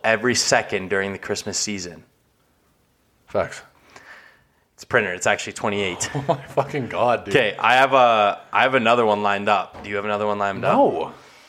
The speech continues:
Speaker 1: Okay, hold on. We'll, uh, we'll pause here and we'll let you look for one.
Speaker 2: <laughs> Oh my God.
Speaker 1: And we're back. Okay,
Speaker 2: We're
Speaker 1: did you
Speaker 2: back.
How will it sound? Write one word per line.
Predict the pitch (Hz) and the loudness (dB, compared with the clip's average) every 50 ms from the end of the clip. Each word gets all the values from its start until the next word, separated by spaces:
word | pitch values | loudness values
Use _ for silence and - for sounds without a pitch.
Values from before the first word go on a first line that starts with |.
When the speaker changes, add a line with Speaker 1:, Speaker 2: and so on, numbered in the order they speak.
| - _ _ - _ - | -20 _ _ -20 _ -16
Speaker 1:
Okay, | 110 - 117 101 | -4 0 0 2
hold | 98 104 104 98 | 4 2 2 2
on. | 95 92 92 95 | 0 -2 -2 -4
We'll, | 95 101 101 98 | -2 -2 0 2
uh, | 101 101 98 98 98 98 98 95 98 98 - 98 | 4 4 4 4 4 4 4 2 0 -2 -2 -4
we'll | 104 104 | -8 -8
pause | - - 110 107 104 101 - | -2 2 2 2 2 2 0
here | - 139 123 113 113 | 0 2 2 2 2
and | 104 104 | 0 0
we'll | 107 107 | 0 2
let | 107 110 110 - | 2 2 2 2
you | 120 | 0
look | 110 107 104 | -2 -2 -2
for | - - 113 101 | -4 -6 -4 -4
one. | 101 107 104 - | -4 -4 -8 -12
Speaker 2:
<laughs> | - - | -10 -10
Oh | - - - | -10 -8 -8
my | - | -14
God. | - - - 117 - - _ _ _ _ _ | -14 -14 -18 -18 -18 -18 _ _ _ _ _
Speaker 1:
And | - 117 113 | -6 0 2
we're | 127 123 | 2 4
back. | 131 123 101 90 - - - - _ - | 4 2 2 0 -4 -10 -20 -20 _ -10
Okay, | 107 101 98 87 | -4 -4 -2 -2
Speaker 2:
We're | 95 117 | -2 -2
Speaker 1:
did | 117 110 101 92 | -2 0 0 0
you | 120 | 0
Speaker 2:
back. | 101 | -2